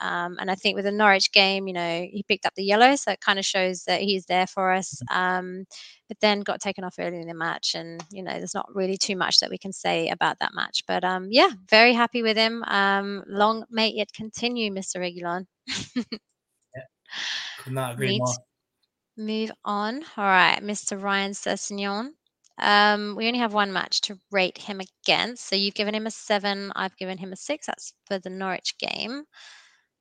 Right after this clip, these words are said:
Speaker 1: Um, so he came off regular in the sec-, sec-, uh, twenty-second minute. Um,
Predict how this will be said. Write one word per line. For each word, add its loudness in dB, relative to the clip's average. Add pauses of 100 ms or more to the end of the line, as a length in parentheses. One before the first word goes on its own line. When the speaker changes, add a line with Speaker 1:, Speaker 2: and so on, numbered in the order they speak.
(340)
Speaker 1:
Um, 2
so -2
he 0
came -2
off -6
regular -2
in -6
the -8
sec-, -4
sec-, -4
uh, 6 (120)
twenty-second 0
minute. -2 (180)
Um, 0